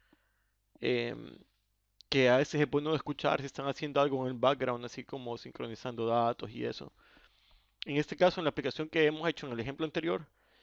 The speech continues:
el servicio inicia cuando la aplicación inicia, pero cuando la aplicación se destruye, em, también el servicio se detiene. Entonces vamos a hacer que el servicio se inicie, em, cuando la,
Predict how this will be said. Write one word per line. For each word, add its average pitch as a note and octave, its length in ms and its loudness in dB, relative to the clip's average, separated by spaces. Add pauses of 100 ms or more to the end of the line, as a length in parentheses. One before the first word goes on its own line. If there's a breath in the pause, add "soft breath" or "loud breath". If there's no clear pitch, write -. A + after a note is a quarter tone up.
(440 soft breath)
el D3 180 6
servicio D#3+ 480 -2
inicia F3 300 0
cuando C#3 220 0
la B2 60 2
aplicación E3+ 560 -4
inicia, C3 360 -8
pero C#3 140 -6
cuando B2+ 180 -6
la B2+ 60 -2
aplicación C3+ 340 -8
se C#3 120 -2
destruye, E3+ 480 -2 (400)
em, G#2 880 -2 (1700 loud breath)
también D3 260 4
el D3 60 2
servicio D3 380 -2
se D3 140 -2
detiene. - 380 -4 (340)
Entonces C#3+ 300 -8
vamos D3 180 -2
a C#3+ 40 0
hacer - 220 -4
que C3 400 2 (100)
el B2 240 -2
servicio C#3 400 -8
se D3+ 80 -10
inicie, E3 380 -8 (840 soft breath)
em, A#2 440 -2
cuando B2 480 0
la, B2 240 0